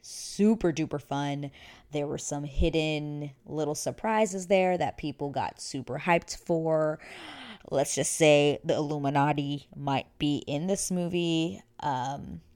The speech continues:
we might be getting some X-Men references. It's gonna be really, really good,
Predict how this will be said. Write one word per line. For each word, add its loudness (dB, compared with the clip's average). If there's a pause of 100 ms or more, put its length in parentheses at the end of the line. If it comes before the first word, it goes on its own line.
(120)
we -4
might -2
be -8
getting -2
some -10 (120)
X-Men -8
references. 0 (100)
It's -2
gonna -4
be -4
really, -6
really -6
good, -4